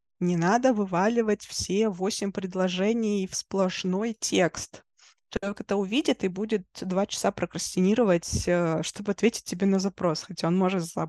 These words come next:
полминутки пробежаться по структурированному тексту и понять, что тут ответить-то пять секунд. Пример запроса. Плохой пример. М,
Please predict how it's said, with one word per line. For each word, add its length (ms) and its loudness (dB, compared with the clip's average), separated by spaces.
полминутки 540 2
пробежаться 680 -2
по 340 0
структурированному 1120 0
тексту 720 0
и 100 0
понять, 360 4
что 540 2
тут 220 -4
ответить-то 840 -2
пять 160 0
секунд. 480 -8
Пример 640 6
запроса. 720 0
Плохой 580 2
пример. 640 2
М, 520 0